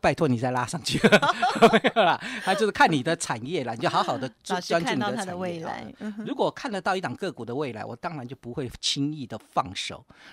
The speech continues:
Speaker 1: 如果我知道这个，这个，这个，当时我交的女朋友会成为富婆，我怎么可能会去放弃她？<laughs> 啊，对不对？好，这个就是很简单的观念嘛。好，对，好，那好，
Speaker 2: 是。
Speaker 1: 那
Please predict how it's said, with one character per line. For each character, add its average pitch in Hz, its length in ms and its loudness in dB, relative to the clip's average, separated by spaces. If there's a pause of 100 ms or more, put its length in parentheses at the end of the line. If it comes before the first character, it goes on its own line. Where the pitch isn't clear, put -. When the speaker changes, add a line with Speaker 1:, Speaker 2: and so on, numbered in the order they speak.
Speaker 1:
如 202 180 0
果 202 160 -2
我 135 140 2
知 - 180 -8
道 190 140 4
这 180 240 -6
个， 117 300 -8
这 - 140 -16
个， - 540 -8
这 - 140 -10
个， 95 420 -14 (220)
当 190 220 0
时 - 160 0
我 127 100 -2
交 170 160 0
的 165 100 -2
女 127 140 0
朋 131 160 -4
友 135 80 0
会 143 100 -2
成 127 200 -6
为 123 100 -2
富 131 220 -10
婆， 98 280 -10 (200)
我 180 80 2
怎 123 160 -2
么 147 80 0
可 - 240 -8
能 113 120 -8
会 131 60 -6
去 139 80 -4
放 - 240 2
弃 - 220 4
她？ - 200 0 (180)
<laughs> - 260 -10
啊， 147 80 0
对 - 0 -
不 160 80 4
对？ 160 100 6
好， 151 160 4
这 233 100 2
个 240 80 0
就 233 140 4
是 - 80 -6
很 233 100 4
简 247 140 0
单 190 100 2
的 240 80 -4
观 233 220 0
念 190 180 -2
嘛。 120 280 -4 (180)
好， - 220 -4
对， - 200 -8 (280)
好， 135 100 -6
那 143 100 -2
好， 139 280 0
Speaker 2:
是。 247 340 -6
Speaker 1:
那 - 260 -4